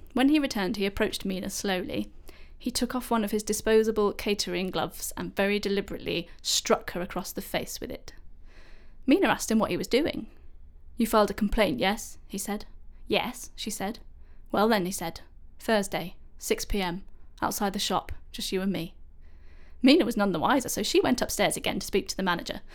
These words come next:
The manager explained that the lengthy complaints procedure had long been scrapped to save money,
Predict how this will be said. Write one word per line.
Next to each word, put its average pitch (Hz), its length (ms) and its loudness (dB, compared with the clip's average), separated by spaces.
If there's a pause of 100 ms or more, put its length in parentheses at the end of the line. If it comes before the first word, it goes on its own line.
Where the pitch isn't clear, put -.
(300)
The 208 60 2
manager 254 360 12
explained 190 400 0
that 196 100 -2
the 208 60 0
lengthy 247 400 4
complaints 254 400 6
procedure 208 400 0
had 202 120 -2
long 247 380 8
been 220 200 4
scrapped - 400 4
to - 60 -6
save 185 300 2
money, - 260 2